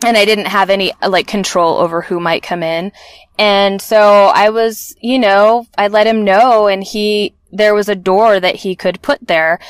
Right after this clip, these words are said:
so that I could have this private walkway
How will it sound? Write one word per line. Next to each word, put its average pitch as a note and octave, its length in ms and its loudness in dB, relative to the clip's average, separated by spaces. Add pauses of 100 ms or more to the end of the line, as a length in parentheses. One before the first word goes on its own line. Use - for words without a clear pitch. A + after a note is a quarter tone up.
(280)
so - 140 -4
that G#3 120 0
I F#3+ 100 2
could G3+ 140 -6
have F#3+ 400 0
this - 500 -4
private G3+ 400 -2
walkway C#4 840 -2